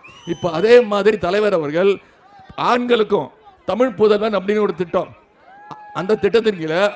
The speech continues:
ஆண்களும் அரசு பள்ளியில படிச்சு, ஆண்களும் அரசு பள்ளியில படிச்சு காலேஜ் படிக்க போகணும்னா அவங்களுக்கும் கல்வி ஊக்கத்தொகை மாதம் ஆயிரம் ரூபாய் வழங்கப்படுது.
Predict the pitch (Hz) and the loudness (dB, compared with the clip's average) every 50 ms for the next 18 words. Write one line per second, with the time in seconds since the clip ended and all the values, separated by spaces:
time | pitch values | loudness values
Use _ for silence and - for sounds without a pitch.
0 | - 151 156 170 196 226 240 233 214 214 208 226 233 220 185 165 196 208 208 185 | -8 -12 -8 -6 -4 -4 -4 -2 -2 -2 0 0 0 0 -2 -4 -6 -6 -4 -4
1 | 220 185 202 208 196 185 170 175 - 175 185 170 - - 180 190 208 220 226 202 | -4 -2 -2 -4 -2 0 -2 -2 -2 -2 -6 -6 -4 2 4 6 8 8 8 6
2 | - - - - - _ _ _ - 139 165 190 220 220 214 202 208 220 220 196 | 4 -6 -18 -20 -20 _ _ _ -8 -6 -4 -4 -4 -4 -2 -4 -2 -2 -2 -2
3 | 180 185 208 180 208 196 185 190 180 175 - - 170 170 - 220 208 - 160 175 | -2 -4 -4 -4 -6 -4 -4 -4 -6 -6 -6 -6 -6 -6 -6 -10 -8 -4 -2 -2
4 | 202 220 226 233 - 160 185 185 190 180 202 147 165 180 175 165 147 143 147 160 | 0 2 2 0 0 0 -4 -4 -2 -2 -2 -2 -2 -4 -4 -4 -6 -6 -4 -2
5 | 185 202 196 165 - - _ - 160 180 190 220 233 214 220 208 202 175 226 226 | -2 -2 -2 -4 -8 -18 _ -10 -4 -2 -2 -2 0 0 -2 -2 -2 -2 -4 -6
6 | 226 - 180 180 196 208 208 190 190 214 208 208 202 208 190 180 180 208 233 226 | -4 -4 -4 -4 -4 -2 -2 -2 -2 0 -2 -4 -4 -2 -4 -4 -2 -2 -2 -2
7 | 220 - - _ - - 156 156 180 202 214 220 226 220 190 180 190 208 220 220 | -4 -8 -18 _ -16 -8 -6 -4 0 0 2 2 2 0 0 -2 -2 0 0 -2
8 | 214 190 185 190 196 214 226 208 196 208 214 208 185 196 190 180 170 160 | -2 -2 -2 0 0 2 2 2 2 0 0 -2 -2 -2 -2 -2 -4 -6